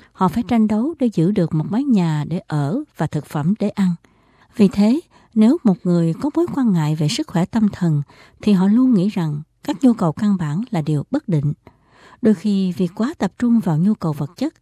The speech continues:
người ta sẽ không còn tâm trí để chăm lo sức khỏe tâm thần. Điều này có tác động rất lớn.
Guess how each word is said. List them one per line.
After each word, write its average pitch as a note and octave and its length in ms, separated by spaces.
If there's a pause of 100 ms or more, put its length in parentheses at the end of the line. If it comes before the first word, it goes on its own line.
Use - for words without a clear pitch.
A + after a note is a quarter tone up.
(440)
người G3 380
ta A3 100
sẽ B3 120
không A#3+ 220
còn E3 220
tâm G#3 160
trí A#3+ 320
để A#3 80
chăm G#3+ 220
lo G#3 280
sức - 180
khỏe D#3+ 200
tâm G3+ 220
thần. D#3+ 260 (640)
Điều A3 140
này G3 360
có C4+ 80
tác - 180
động D#3 180
rất B3+ 260
lớn. A#3 240